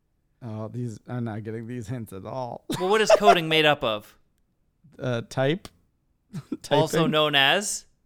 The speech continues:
Speaker 1: Text. Text. Hypertext.
Speaker 2: Hypertext blank protocol. What are you doing with the text?
Speaker 1: Typing.
Speaker 2: Y-, yeah, you're sending it, right? W-, another word for that.
Speaker 1: Transmitting.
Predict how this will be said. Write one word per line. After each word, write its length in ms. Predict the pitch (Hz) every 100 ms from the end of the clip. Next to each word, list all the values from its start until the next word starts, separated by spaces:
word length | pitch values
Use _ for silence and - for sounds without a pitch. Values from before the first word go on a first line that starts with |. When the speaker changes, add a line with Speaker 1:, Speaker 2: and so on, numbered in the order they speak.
| _ _ _ _ _
Speaker 1:
Text. 440 | - 151 - - - -
Text. 460 | 190 160 - - - _
Hypertext. 760 | 147 156 147 - 131 120 - - _ - - -
Speaker 2:
Hypertext 800 | 165 170 190 190 165 160 - -
blank 480 | 127 139 143 143 -
protocol. 800 | - 147 135 123 120 117 139 147 - -
What 140 | 156
are 40 | 175
you 100 | 170
doing 280 | 165 160
with 120 | 151 147
the 60 |
text? 680 | 139 147 123 - - - - _ _ _ _ _ _ _ _
Speaker 1:
Typing. 560 | 110 110 - 113 127 120 _ _ _
Speaker 2:
Y-, 60 | 190 _ _ _ _ _
yeah, 840 | 123 135 135 147 160 135 147 160 143
you're 160 | 135 139
sending 420 | - 175 151 131
it, 160 | 113 104
right? 300 | 127 156 143
W-, 240 | 143 127
another 240 | 131 139 139
word 220 | 139 135
for 100 | -
that. 280 | 147 135 139
Speaker 1:
Transmitting. 420 | 131 135 143 147